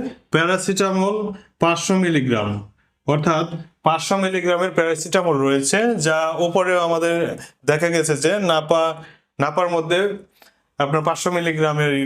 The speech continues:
রয়েছে। নাপা এবং হচ্ছে নাপা র‍্যাপিড এই দুটোর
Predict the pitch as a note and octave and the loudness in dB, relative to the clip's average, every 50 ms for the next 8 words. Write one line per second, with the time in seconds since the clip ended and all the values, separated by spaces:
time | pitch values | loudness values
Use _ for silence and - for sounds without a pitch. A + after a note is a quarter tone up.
0 | C3+ C3+ C3+ C3+ C3+ C3+ - F#3+ G#3 A#3+ A3+ A#3 - - - _ _ _ _ _ | 0 0 0 0 0 0 0 0 0 -2 -2 -6 -10 -14 -20 _ _ _ _ _
1 | _ C3 C3 D3 D#3+ F3+ F3 - G3+ G#3 G#3 G#3 G3 - E3+ E3+ E3+ F3 F3+ F#3 | _ 0 2 2 2 0 0 0 2 2 2 0 0 2 0 2 2 2 0 2
2 | E3+ F3 F3 E3+ - - F3+ F3+ F#3 G3 A3+ A#3+ A#3+ - - - _ _ - C#3+ | 0 0 0 0 0 0 2 2 2 2 0 -2 -6 -10 -14 -20 _ _ 0 2
3 | D3+ D#3 D3+ F#3 F3+ D#3+ D3+ D#3 E3+ E3+ E3+ G3 D#3 B2+ A#2+ B2+ - - - - | 2 2 2 2 2 4 2 2 2 0 0 -2 -2 -2 -2 -4 -8 -10 -10 -16
4 | _ _ _ - C#3 C3+ E3 F#3+ F#3+ G#3+ A3 G#3+ | _ _ _ 0 2 4 2 2 4 4 2 4